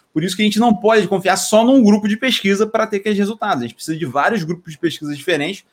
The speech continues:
com opiniões diferentes pra poder trazer o resultado.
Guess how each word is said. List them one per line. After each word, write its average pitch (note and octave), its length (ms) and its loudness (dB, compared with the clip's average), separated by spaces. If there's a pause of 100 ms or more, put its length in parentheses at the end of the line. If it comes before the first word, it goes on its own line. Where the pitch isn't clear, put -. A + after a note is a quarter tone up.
(260)
com E3 80 -2
opiniões D#3 400 -4
diferentes D3 360 -4
pra D#3+ 120 -10
poder D#3 260 -6
trazer E3 260 -6
o D#3+ 60 -2
resultado. D#3+ 460 -2